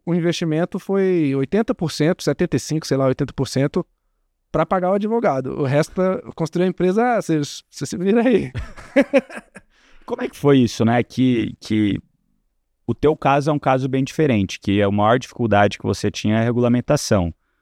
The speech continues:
Speaker 2: Como é que foi esse, esse primeiro período entre, né, ter esse dinheiro pra pagar o advogado, que era o que você precisava? Nesse período você fazia corridas, não fazia corridas,
Speaker 1: Então, aí
Speaker 2: estava
Speaker 1: como é que foi?
Speaker 2: parado?
Speaker 1: Eles prometeram o dinheiro, né? Eu falei, "Beleza."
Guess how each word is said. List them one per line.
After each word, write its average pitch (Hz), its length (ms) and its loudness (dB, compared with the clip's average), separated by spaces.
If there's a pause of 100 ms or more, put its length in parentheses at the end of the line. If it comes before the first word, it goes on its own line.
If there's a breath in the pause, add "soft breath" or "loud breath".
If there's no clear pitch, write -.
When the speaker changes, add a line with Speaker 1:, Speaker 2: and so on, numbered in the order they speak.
(240)
Speaker 2:
Como 160 180 2
é 208 60 4
que - 100 -8
foi 117 220 2
esse, 113 360 0
esse 104 320 -6 (200)
primeiro 120 440 4
período 117 840 2 (340)
entre, 98 680 0
né, 104 180 0
ter 123 160 0
esse 139 200 2
dinheiro 120 240 0
pra 117 180 0
pagar 113 200 2
o 113 40 4
advogado, 104 540 0
que - 80 0
era 101 100 2
o 90 40 -6
que - 80 -14
você 101 260 -4
precisava? 123 840 -2 (640)
Nesse 127 340 2
período 131 300 0
você 120 340 -2
fazia 110 420 0
corridas, 110 640 2
não 107 100 -2
fazia 110 400 0
corridas, 113 720 2
Speaker 1:
Então, 95 100 -2
aí - 60 -12
Speaker 2:
estava 120 260 -2
Speaker 1:
como 95 40 -4
é - 20 -6
que - 0 -
foi? 117 120 2
Speaker 2:
parado? 107 800 2
Speaker 1:
Eles 151 240 -4 (380)
prometeram 202 560 0
o 233 60 -2
dinheiro, 170 420 0
né? 131 160 -2
Eu 147 60 -2
falei, 156 260 0
"Beleza." 143 540 0